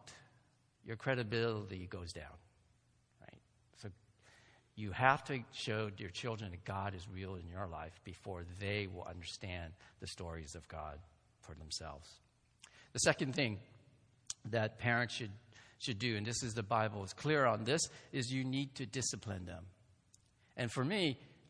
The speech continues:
as a parent, this was really hard. You know, every parent wants to be the nice guy. You know, you wanna be kind and loving, but disciplining is really hard because a lot of times when you discipline your child,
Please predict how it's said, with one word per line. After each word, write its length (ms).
as 220
a 40
parent, 460
this 200
was 280
really 240
hard. 420
You 60
know, 300
every 280
parent 340
wants 220
to 40
be 140
the 80
nice 300
guy. 360
You 80
know, 100
you 220
wanna 200
be 260
kind 440
and 220
loving, 360
but 140
disciplining 640
is 180
really 260
hard 460
because 240
a 60
lot 200
of 60
times 320
when 220
you 80
discipline 480
your 80
child, 580